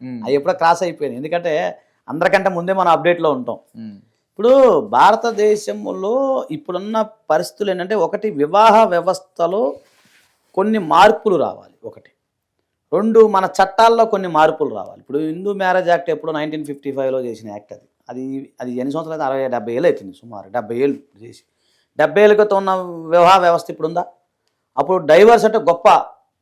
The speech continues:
Speaker 2: అప్పుడు పెళ్ళి అంటే చాలా గొప్ప, అంతే కదండి? ఇప్పుడు ఆ రోజుల్లో పెళ్ళి అంటే అసలు ఎంత పని ఉండేది, పెద్ద మనుషులు మాట్లాడుకునేది. కొన్ని సందర్భాలు అసలు పెళ్లి కూతుర్ని పెళ్లి కొడుకు కూడా చూడ-, చూడని సందర్భాలు ఉన్నాయి ఆ రోజుల్లో.
Speaker 1: అవును, అవును.
Speaker 2: ఏదో తల్లిదండ్రులు చూసా, "అమ్మాయిని పెళ్లి చేసుకుంటే సరేనా నాన్న" కూడా అయిపోయేది.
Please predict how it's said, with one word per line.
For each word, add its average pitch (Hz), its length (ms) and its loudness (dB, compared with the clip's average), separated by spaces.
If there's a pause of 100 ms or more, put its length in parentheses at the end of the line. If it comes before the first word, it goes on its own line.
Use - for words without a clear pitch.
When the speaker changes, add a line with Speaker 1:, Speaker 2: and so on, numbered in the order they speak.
(240)
Speaker 2:
అప్పుడు 175 200 -8
పెళ్ళి 208 300 0
అంటే 226 300 -2
చాలా 190 160 4
గొప్ప, 190 300 -2 (840)
అంతే 196 120 0
కదండి? 196 280 6
ఇప్పుడు 202 640 -2
ఆ 156 120 6
రోజుల్లో 196 380 2
పెళ్ళి 190 320 -4
అంటే 196 280 -6
అసలు 143 360 -8
ఎంత 175 220 -4
పని 180 260 0
ఉండేది, 156 400 -6
పెద్ద 143 240 -4
మనుషులు 165 280 -6
మాట్లాడుకునేది. 143 680 -8 (480)
కొన్ని 160 140 -6
సందర్భాలు 208 380 2
అసలు 190 120 2
పెళ్లి 202 240 0
కూతుర్ని 220 440 -2
పెళ్లి 202 220 -2
కొడుకు 208 220 0
కూడా 196 140 -2
చూడ-, 180 420 -8
చూడని 180 180 -2
సందర్భాలు 165 400 -4
ఉన్నాయి 131 200 -6
ఆ 123 40 -2
రోజుల్లో. 131 220 -2
Speaker 1:
అవును, 123 160 -8
అవును. 113 200 -10 (260)
Speaker 2:
ఏదో 131 100 -6
తల్లిదండ్రులు 196 400 -2
చూసా, 185 320 4
"అమ్మాయిని 175 260 -4
పెళ్లి 180 180 -2
చేసుకుంటే 175 280 -2
సరేనా 175 320 -2
నాన్న" 165 200 -6
కూడా 196 140 -4
అయిపోయేది. 202 400 -2